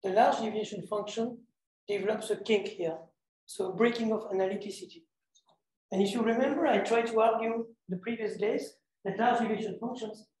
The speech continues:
are like free energies. And in thermodynamics or statistical physics of equilibrium, when free energies have something happening to their analytic behavior, it means that you have a phase transition. While the same feature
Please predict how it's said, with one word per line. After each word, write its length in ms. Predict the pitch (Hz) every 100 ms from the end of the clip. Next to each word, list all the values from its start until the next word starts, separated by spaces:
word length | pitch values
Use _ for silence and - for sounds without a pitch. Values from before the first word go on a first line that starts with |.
| _
are 100 | 190
like 260 | 190 202 202
free 120 | 208
energies. 440 | 185 175 175 - _ _ _ _ _ _ _ _ _ _ _ _ -
And 360 | 196 196 - - _
in 140 | 208
thermodynamics 800 | 226 226 233 247 254 254 247 -
or 60 | 175
statistical 560 | - 190 202 - 185 180
physics 320 | 220 214 -
of 80 | 180 -
equilibrium, 540 | - 226 - 226 214 - _ _
when 180 | 208 196
free 200 | - 269
energies 420 | 240 233 233 233
have 160 | 196 190
something 400 | - 196 202 185
happening 400 | 214 214 202 185
to 80 | - 180
their 120 | 175 175
analytic 440 | 180 202 - 190 -
behavior, 460 | - 226 190 185 - _ _
it 80 | 190 208
means 160 | 220
that 160 | 214 196
you 100 | 190
have 120 | 185
a 60 | 185
phase 280 | - 190 -
transition. 380 | - - - - _ _ _ _ _ _ _ _ _ _ _ _ _
While 160 | 208 202
the 80 | 214
same 280 | 269 277
feature 460 | 233 214 240 208 185